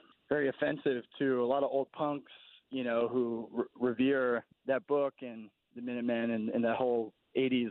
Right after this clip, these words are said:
underground lifestyle of essentially saying, well, I mean, that, that was just as equally as, as superficial as, you know, anything that those people were criticizing. That to me is much more honest and much more real. And, and that's why How Did This Happen is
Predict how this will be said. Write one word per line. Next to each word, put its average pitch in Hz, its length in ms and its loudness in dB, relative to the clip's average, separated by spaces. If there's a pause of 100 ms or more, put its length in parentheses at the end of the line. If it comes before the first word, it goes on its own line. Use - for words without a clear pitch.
(140)
underground 120 400 0
lifestyle 113 540 0
of 107 140 -12
essentially 127 460 -4
saying, 117 480 0 (180)
well, 120 120 0
I 120 40 2
mean, 120 200 2
that, 123 100 2 (320)
that 131 100 2
was 123 200 -2 (200)
just 135 220 -2
as 127 160 -4
equally 123 400 0
as, 113 140 -4 (200)
as 117 140 -2
superficial 113 720 0
as, 107 180 -2 (220)
you 110 100 -4
know, 101 100 0
anything 110 380 0
that 107 140 -2
those 110 180 0
people 107 220 0
were 107 240 0
criticizing. 107 720 -2 (180)
That 156 200 -2
to 151 80 -2
me 143 440 0 (140)
is - 80 -20
much 131 180 -6
more 127 160 -4
honest 123 440 -2 (140)
and 120 120 -4
much 127 220 -2
more 120 400 -2 (180)
real. 123 520 0 (180)
And, 143 100 -6
and 143 100 -4
that's 170 160 0
why 170 120 2
How 160 140 0
Did 156 100 -2
This 131 120 -6
Happen 147 320 -4
is 117 100 -16